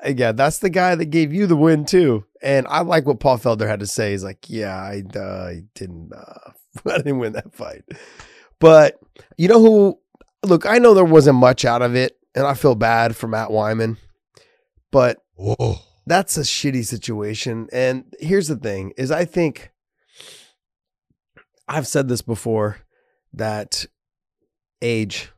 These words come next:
Speaker 1: something like that shouldn't have knocked you out. If you were a young stud, you
Speaker 2: Oh, it
Speaker 1: would,
Speaker 2: wouldn't have.
Speaker 1: it wouldn't have knocked you out.
Speaker 2: But you know
Speaker 1: And
Speaker 2: who, in fact, but, uh, <clears throat> Jordan Levitt says, "I saw some guy, he knocked three people out with that." You know who he was talking about?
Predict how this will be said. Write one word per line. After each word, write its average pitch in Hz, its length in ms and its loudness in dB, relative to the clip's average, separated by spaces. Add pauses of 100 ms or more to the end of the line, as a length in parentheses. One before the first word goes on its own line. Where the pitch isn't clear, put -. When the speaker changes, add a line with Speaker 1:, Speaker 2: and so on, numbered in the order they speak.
(1080)
Speaker 1:
something 151 220 -4
like 131 180 -2
that 120 200 -4
shouldn't 117 200 -6
have 110 80 -6
knocked 107 320 -8
you 110 140 -4
out. 101 180 -8
If 107 140 -12
you 127 100 -2
were 127 100 -2
a 120 60 -4
young 120 240 -2
stud, 120 440 -4
you 127 60 -14 (520)
Speaker 2:
Oh, 117 160 -2
it - 20 -4
Speaker 1:
would, 110 140 -6
Speaker 2:
wouldn't 92 220 -10
have. - 100 -18
Speaker 1:
it 120 60 -10
wouldn't 123 180 -2
have 113 100 -4
knocked 107 320 -8
you 104 100 -8
out. 101 280 -10 (580)
Speaker 2:
But 127 180 -4
you 190 60 2
know 220 300 0
Speaker 1:
And 160 60 -2
Speaker 2:
who, 147 60 -4 (640)
in 143 140 -6
fact, 143 240 -8 (180)
but, 123 200 -10
uh, 110 400 -12 (100)
<clears throat> - 1120 -20
Jordan 147 360 -4
Levitt 135 360 -6
says, 120 180 -12
"I 113 80 -8
saw 220 240 -2
some 214 240 -6
guy, 190 240 -6
he 156 80 -6
knocked 180 240 -10
three 208 160 -8
people 185 320 -6
out 185 80 -2
with 147 80 -6
that." 117 100 -8
You 151 100 -10
know 220 80 2
who 185 80 0
he 160 60 0
was 135 120 -6
talking 190 320 -4
about? 101 240 -10